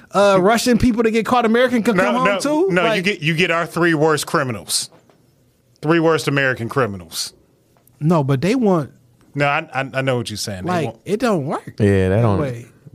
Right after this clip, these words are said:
Speaker 3: that ain't, that ain't balanced right there.
Speaker 1: Now, what they could do is like, "Look, we want Edward Snowden,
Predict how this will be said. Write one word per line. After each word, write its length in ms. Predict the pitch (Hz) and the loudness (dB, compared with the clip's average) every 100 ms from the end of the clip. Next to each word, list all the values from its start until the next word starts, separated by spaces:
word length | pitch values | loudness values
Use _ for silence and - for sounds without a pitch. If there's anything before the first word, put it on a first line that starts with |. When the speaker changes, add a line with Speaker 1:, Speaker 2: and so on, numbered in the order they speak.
| - | -14
Speaker 3:
that 180 | 87 92 | -2 2
ain't, 300 | 123 95 - | 2 2 -2
that 140 | 82 135 | -2 0
ain't 200 | 110 92 | 0 0
balanced 400 | 107 165 85 98 | 0 -2 -4 -2
right 180 | 92 | -2
there. 380 | 90 151 131 107 - _ - - _ | -2 -4 -2 -6 -12 _ -20 -20 _
Speaker 1:
Now, 440 | 156 139 120 110 - _ _ | -4 -2 -4 -8 -14 _ _
what 180 | 147 135 | -4 -2
they 120 | 135 | -4
could 360 | 127 240 370 151 | -2 -2 -2 0
do 420 | 143 143 135 - _ _ _ _ _ | 0 0 -4 -12 _ _ _ _ _
is 100 | 170 | -10
like, 160 | 165 143 | -4 -2
"Look, 260 | 143 110 - _ _ - - _ _ _ _ _ _ _ _ _ _ _ _ | -4 -6 -14 _ _ -20 -20 _ _ _ _ _ _ _ _ _ _ _ _
we 100 | 196 | 0
want 300 | 196 156 143 | 2 2 0
Edward 220 | 143 131 | -2 -4
Snowden, 460 | - 156 135 98 | -4 -2 -4 -6